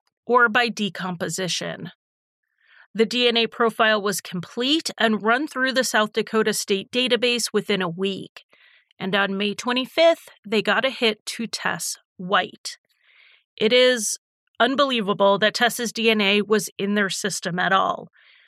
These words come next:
She had spent the vast majority of her life two states away from South Dakota. This all stemmed back to that treatment program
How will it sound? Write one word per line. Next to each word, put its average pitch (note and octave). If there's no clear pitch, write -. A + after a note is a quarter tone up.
She C#4
had D4
spent F#3+
the G3+
vast A3
majority G#3
of G#3+
her A3
life G3
two -
states G#3
away F#3
from F3
South E3+
Dakota. F3
This A3
all A#3
stemmed A#3
back G3
to G#3+
that F#3+
treatment A3
program F#3